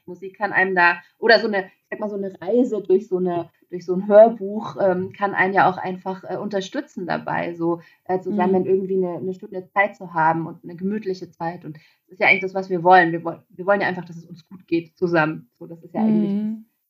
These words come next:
Speaker 1: das Wichtigste. Und
Speaker 2: Ist schön, ja, sich auch den Raum dafür zu nehmen.
Speaker 1: Genau,
Speaker 2: Ja.
Speaker 1: ja. Und da passt ja auch ganz gut, was du sonst so machst, ne? Du bist ja auch Atem- und Stimm-, äh, Pädagogin und,
Speaker 2: Mhm.
Speaker 1: ähm, arbeitest da ja auch mit, äh, vor allem Erwachsenen, ein bisschen auch mit Kindern.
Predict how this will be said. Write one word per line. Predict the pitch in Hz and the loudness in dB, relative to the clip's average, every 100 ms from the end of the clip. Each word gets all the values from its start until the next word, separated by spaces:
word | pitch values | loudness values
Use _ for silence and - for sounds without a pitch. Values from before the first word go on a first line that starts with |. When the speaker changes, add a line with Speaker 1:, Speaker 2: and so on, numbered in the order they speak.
| _ | _
Speaker 1:
das | 175 165 | -12 -10
Wichtigste. | 196 196 165 160 - 160 160 170 _ _ | -12 -10 -12 -12 -10 -8 -8 -10 _ _
Und | 180 170 | -8 -6
Speaker 2:
Ist | 208 - | -6 -6
schön, | 208 208 196 | -4 -2 -2
ja, | 185 190 190 185 _ | -2 -4 -6 -12 _
sich | 196 185 | -10 -6
auch | 180 | -6
den | 156 190 | -6 -8
Raum | 175 170 | -6 -4
dafür | 160 151 170 | -4 -4 -8
zu | 165 | -4
nehmen. | 165 160 160 160 - _ _ | -2 0 -2 -6 -10 _ _
Speaker 1:
Genau, | - 220 190 185 185 | -4 -2 0 -2 -2
Speaker 2:
Ja. | 196 185 190 | -4 -8 -8
Speaker 1:
ja. | 208 196 170 - _ _ _ - | -4 -4 -4 -10 _ _ _ -6
Und | 214 | 2
da | 214 | 2
passt | 226 247 | 4 4
ja | 247 240 | 6 6
auch | 247 | 6
ganz | 240 240 | 4 4
gut, | 269 | 2
was | 240 240 | 2 2
du | 214 | 2
sonst | 233 294 294 | 6 6 4
so | 185 | -4
machst, | 170 175 180 | -4 -6 -8
ne? | 233 | -12
Du | |
bist | 220 208 | -8 -6
ja | 202 | -2
auch | |
Atem- | 190 185 - 202 | 4 4 4 -4
und | 202 | -10
Stimm-, | - 233 269 285 247 | -6 2 6 4 6
äh, | 190 185 | 6 6
Pädagogin | 185 214 202 190 180 180 185 202 226 - _ _ | 4 0 2 4 2 2 0 -4 -8 -16 _ _
und, | 208 208 190 190 196 | -2 0 2 0 -2
Speaker 2:
Mhm. | |
Speaker 1:
ähm, | 185 185 185 180 185 | 2 4 4 2 -2
arbeitest | - 196 196 196 - | -2 2 2 0 -4
da | |
ja | 196 180 - | 0 2 2
auch | 190 | -2
mit, | 196 190 185 | -4 -8 -8
äh, | - 175 | -8 -6
vor | 185 175 | 2 4
allem | 208 | 6
Erwachsenen, | 190 185 - - 262 247 | 4 2 -2 -4 -4 -2
ein | 220 | -4
bisschen | 226 233 196 | -6 -6 -8
auch | 190 | -8
mit | 190 | -10
Kindern. | - 240 277 302 | -8 -4 -2 -2